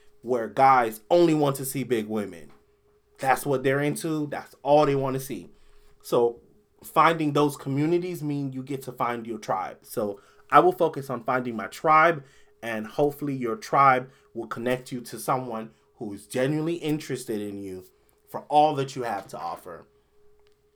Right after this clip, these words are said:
So guys, I really, really, really, really want to thank all of you for listening today. Um, this is part one of the series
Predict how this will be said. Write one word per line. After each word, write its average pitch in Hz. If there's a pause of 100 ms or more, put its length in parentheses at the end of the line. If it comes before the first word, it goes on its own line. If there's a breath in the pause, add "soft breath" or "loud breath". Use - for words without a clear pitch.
(520)
So 175
guys, 143 (500 soft breath)
I 208
really, 160
really, 156
really, 135
really 123
want 117
to 120
thank 117 (540)
all 269
of 226
you 196
for 160
listening 131
today. 113 (640 soft breath)
Um, 113
this 156
is -
part -
one 139
of 127
the 113
series 110